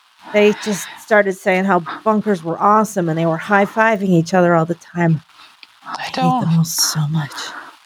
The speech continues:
Speaker 2: I mean, it's not like you've gotta do this.
Speaker 1: I mean, you say that, kid, and sure, today's the day I could make my escape.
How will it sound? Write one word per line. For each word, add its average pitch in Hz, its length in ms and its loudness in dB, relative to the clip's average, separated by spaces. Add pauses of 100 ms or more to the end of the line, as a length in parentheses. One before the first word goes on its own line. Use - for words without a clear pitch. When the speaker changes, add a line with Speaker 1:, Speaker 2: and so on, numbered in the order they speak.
(100)
Speaker 2:
I - 200 -8
mean, 247 320 -4
it's 226 280 -6
not 277 280 -2
like 233 200 -2
you've 240 240 -2
gotta 247 360 -2
do 254 360 -2
this. - 640 -6 (2250)
Speaker 1:
I 202 60 6
mean, 240 120 6
you 247 60 4
say 302 300 2
that, 165 240 2
kid, 202 200 0
and 180 160 2 (540)
sure, 330 240 4
today's 180 380 0
the 165 80 -8
day 180 140 2
I 165 100 2
could 160 180 -14
make 175 240 -2
my 151 120 0
escape. 175 380 2